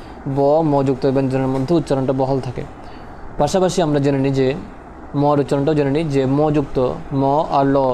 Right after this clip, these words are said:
যুক্ত ব্যঞ্জনে তোমার মর উচ্চারণটা বহাল থাকে। যেমন সম্মান, সম্মানের ক্ষেত্রে এখানে যদি দেখে থাকি আমরা,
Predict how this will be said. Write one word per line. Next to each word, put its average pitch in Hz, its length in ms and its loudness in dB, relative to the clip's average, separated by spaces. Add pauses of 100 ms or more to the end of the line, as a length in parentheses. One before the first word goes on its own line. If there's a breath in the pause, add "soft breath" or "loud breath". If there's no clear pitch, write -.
(140)
যুক্ত 143 220 -2
ব্যঞ্জনে 139 380 0 (160)
তোমার 135 220 0 (480 loud breath)
মর 151 260 4
উচ্চারণটা 143 320 0
বহাল 135 260 2
থাকে। 135 220 -2 (400)
যেমন 147 340 2 (420)
সম্মান, 147 380 0 (600 loud breath)
সম্মানের 175 400 0
ক্ষেত্রে 160 260 0
এখানে 143 180 0
যদি 139 200 2
দেখে 147 180 2
থাকি 147 160 2
আমরা, 135 260 2